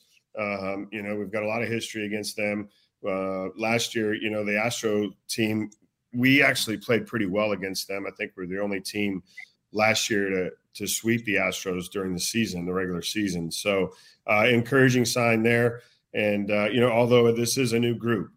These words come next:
and, uh, we talk a lot about this group that, that we have here, um, I, you know, I'm curious, Townie, and, and I don't know the exact number, but, uh, as to from an, just the experience level, where our roster fits, are we,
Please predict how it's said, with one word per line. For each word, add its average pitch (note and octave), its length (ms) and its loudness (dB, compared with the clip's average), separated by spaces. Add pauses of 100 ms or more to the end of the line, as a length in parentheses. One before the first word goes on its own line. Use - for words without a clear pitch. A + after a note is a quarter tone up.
(100)
and, G2 320 -4
uh, G2+ 160 -2
we G#2+ 100 -4
talk G#2+ 220 -4 (100)
a - 20 -4
lot G#2 140 -2
about G#2 320 -4
this G#2 160 -8
group A2 300 -4
that, G#2 240 -4
that G2+ 80 -6
we G2 200 -4
have G#2+ 200 -2
here, A2 320 -4 (420)
um, F#2 340 -4
I, G2+ 100 -2 (100)
you D#3+ 80 0
know, D#3+ 80 4
I'm F3+ 220 2
curious, C#3 600 2 (520)
Townie, G#2 360 2
and, G#2 200 0
and A2 100 -2
I A2+ 80 2
don't A#2+ 160 0
know A2+ 160 4
the A2+ 100 2
exact G#2 480 -2
number, G#2 380 -2
but, G2+ 360 0 (460)
uh, G2+ 240 -2
as G#2+ 340 0
to G#2 440 0 (560)
from A#2+ 220 0
an, A#2+ 180 4
just C#3+ 280 2
the B2 300 6
experience G#2+ 680 0
level, G2 320 0
where G#2+ 220 0
our G#2 120 0
roster G2 400 -2
fits, G2+ 460 -4
are F#2 140 -4
we, A2 440 -2